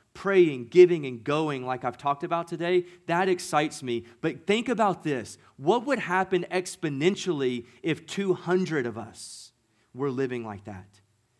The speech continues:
What would happen if two hundred of us were intentionally praying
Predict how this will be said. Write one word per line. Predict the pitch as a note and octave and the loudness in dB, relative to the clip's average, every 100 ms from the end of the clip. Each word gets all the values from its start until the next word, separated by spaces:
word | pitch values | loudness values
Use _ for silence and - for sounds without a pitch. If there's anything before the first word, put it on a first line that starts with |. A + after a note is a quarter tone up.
| _ _ - | _ _ 0
What | G#3 | 0
would | C4+ | 2
happen | F#3 A3 A#3 G#3 | 0 2 2 0
if | F3+ E3 - - - | 0 -2 -4 -20 -12
two | - A#3+ B3+ | -4 -2 -2
hundred | E3+ G#3+ A#3+ A3 | -2 -4 -2 0
of | D#3+ | -2
us | B2 G#2+ F#2+ - - _ | -2 -6 -8 -16 -20 _
were | C#3 D#3+ D#3 - | -6 -4 -4 -4
intentionally | E3+ D#3+ - G#3 G#3+ G3 E3+ D#3 C3 - _ | -4 -4 -4 -4 -4 -4 -2 -2 -6 -12 _
praying | - F3+ F#3 C#3+ G#2+ G2 | -4 2 2 2 -4 -12